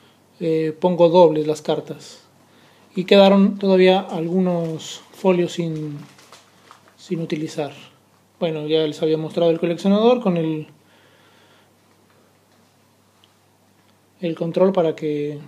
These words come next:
veamos el número y el no-, el nombre. Y cotejar y corroborar que esté bien. Así que está completa la colección con las cuatrocientas sesenta y ocho cartas.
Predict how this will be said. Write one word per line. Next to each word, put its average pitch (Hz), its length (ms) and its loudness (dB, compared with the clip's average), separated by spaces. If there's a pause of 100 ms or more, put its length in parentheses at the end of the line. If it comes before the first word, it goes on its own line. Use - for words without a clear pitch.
(120)
veamos 160 480 -2
el 151 240 -2
número 185 300 0
y 151 100 -2
el 147 160 -8
no-, 170 240 -12
el 143 180 -12
nombre. 190 460 -4 (1300)
Y 175 440 -8 (360)
cotejar 170 480 -4
y 175 60 -6
corroborar 160 420 -2
que - 80 -20
esté 151 240 -6
bien. 131 260 -12 (460)
Así 196 300 -6
que 226 320 -4 (840)
está 170 720 2 (540)
completa 214 560 2
la 190 120 -4
colección 165 520 -4 (800)
con 180 140 -4
las 180 120 -2
cuatrocientas 175 540 -4
sesenta 160 360 -6
y 160 60 0
ocho 160 200 -6
cartas. 202 640 -6